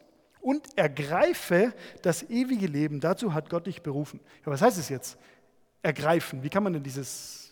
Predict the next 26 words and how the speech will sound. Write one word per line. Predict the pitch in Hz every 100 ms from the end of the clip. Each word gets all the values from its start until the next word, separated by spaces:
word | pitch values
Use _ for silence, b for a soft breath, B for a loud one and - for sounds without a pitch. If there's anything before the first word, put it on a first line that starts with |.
| -
ewige | 165 143 135
Leben | 139 165 147
oder | 139
dieses | 131 143 143
Vertrauen | - 139 139 151 156 160 B B B
ergreifen? | 170 143 - 170 175 151
Liegt | 175
es | 170 190
irgendwo | 165 139
rum, | 135 220 302 220 - - - -
äh, | 156
das | 143 -
ewig | 202 196 156
haltbare | 185 196 175 156
Leben, | 190 254 233
und | 185
man | 165
muss | 170 175
es | 160 -
sich | - 185
halt | 170
irgendwie | 196 180 165
schnappen | 143 196 269 339
oder | 240 240
so? | 285 311 B B B B B B
Nein, | 143 147 233